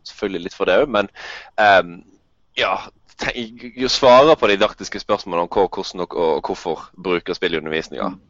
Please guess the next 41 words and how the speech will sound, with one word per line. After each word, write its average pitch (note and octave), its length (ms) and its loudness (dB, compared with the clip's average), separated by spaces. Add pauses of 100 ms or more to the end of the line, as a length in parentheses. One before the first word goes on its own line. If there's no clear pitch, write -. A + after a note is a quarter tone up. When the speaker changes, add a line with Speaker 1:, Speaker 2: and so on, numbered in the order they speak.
(180)
Speaker 1:
på G2 180 4
en F#2 260 0
måte A#2 260 2
som, C#3 260 2 (580)
eh, A#2 260 4
da D3+ 80 6
også D3 240 6
de C3+ 140 0
uinnvidde A2 680 0
kan F2 380 -6
forholde F#2+ 480 -2
seg - 180 -14
til. - 160 -8 (160)
Altså, F2+ 240 -16 (280)
det G#2 80 -2
er G2 40 -2
jo A2 80 0
lett - 140 -12
for F2+ 220 0
meg F#2 200 -6
som F2+ 200 -6
er F2 80 -4
kjen-, D2+ 260 -8
er F2 120 -4 (200)
godt G#2 220 -4
bevandret F#2+ 400 0
i - 40 -16
spillmediet E2+ 760 2
å E2+ 220 0 (800)
forholde G2+ 580 2
seg E2+ 160 -8
til F#2 100 -16
spill F#2+ 200 -4
og F2+ 60 -4
læring, C3+ 320 2 (720)
men A#2 140 0
for - 100 -10
de B2+ 120 2
som, G2+ 380 -6
eh, F#2+ 220 0
ikke - 600 -6